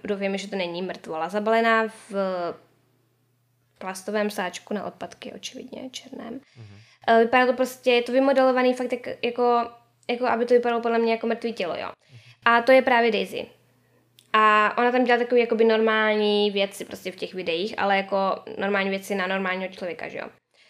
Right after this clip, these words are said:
Speaker 1: No a v prvním, první video se jmenuje Daisy Arrives, Daisy přichází, potom druhé video je Daisy and Friends, takže Daisy a přátelé.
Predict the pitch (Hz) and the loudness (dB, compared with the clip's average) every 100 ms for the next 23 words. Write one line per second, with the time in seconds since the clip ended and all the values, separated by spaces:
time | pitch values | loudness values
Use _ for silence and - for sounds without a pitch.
0 | _ _ 262 277 - 240 240 - 277 285 | _ _ 0 0 4 2 2 0 2 2
1 | 285 277 269 277 269 262 254 247 254 240 | 2 0 0 2 4 2 0 -2 -2 0
2 | 233 220 220 208 208 202 196 220 - 208 | 2 4 4 2 0 0 -2 -4 -4 -6
3 | 202 202 196 202 185 190 185 196 202 196 | -6 -8 -10 -6 -6 -6 -10 -8 -6 -6
4 | 190 202 214 202 196 196 190 190 190 180 | -6 -2 -2 -2 -2 -2 -2 -6 -8 -10
5 | 180 - 226 220 220 202 185 175 175 - | -10 -4 -2 -2 -4 -8 -8 -10 -10 -14
6 | - 262 247 247 233 226 220 220 | -4 2 2 2 0 2 2 0